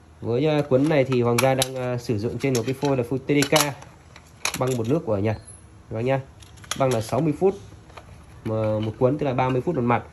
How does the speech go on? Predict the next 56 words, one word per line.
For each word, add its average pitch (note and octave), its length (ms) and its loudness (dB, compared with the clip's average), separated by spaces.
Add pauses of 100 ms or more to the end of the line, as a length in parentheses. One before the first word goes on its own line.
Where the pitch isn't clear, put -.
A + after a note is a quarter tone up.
(400)
Giao C3+ 180 2
Linh C#3+ 180 4
bảy A2 200 4
thì G2+ 80 -2
có A2 140 0
những C#3 180 0
cái D#3 100 -2
bài A#2 260 4
rất E3+ 120 0
là C#3+ 80 2
hay C3+ 240 4
như C3+ 120 0
Ngàn B2 240 2
Thu C3+ 140 -4
Vĩnh C3+ 240 -4
Biệt, C#3+ 180 4 (160)
Cùng A#2 120 -4
Lá A#2 160 0
Mê D3+ 160 2
Bay, D3 320 4
Mất E3+ 200 0
Nhau C3+ 180 4
Rồi, A#2+ 280 4
Sao C3 200 -2
Đổi G2 240 -2
Ngôi, C#3 280 2 (280)
Cuối B2 140 0
Nẻo C3 140 2
Đường A2 200 -2
Tình, A2+ 280 2
Nỡ C#3 160 -2 (100)
Chuyến C3+ 120 0
Đò B2+ 140 0
Ngang, C3+ 300 4 (480)
Xin D3 240 -2
Đừng B2 140 2
Hỏi G2 180 0
Tôi, D3 320 4
Xa C3+ 500 0
Cuộc A#2+ 220 0
Tình A2 180 -4
Xưa, D3 380 0 (560)
Phố C3+ 220 0
Cũ E3+ 140 -6
Về B2+ 140 2
Đêm, C#3+ 280 4 (640)
Đối C#3 200 2
Diện D#3 220 0
Người A#2+ 180 2
Tình. C3 160 6 (300)
Đây B2 100 -2
là A#2 80 -6
cuốn C#3 260 -2
Giao C#3+ 200 0
Linh C3+ 260 -2
bảy. B2 240 2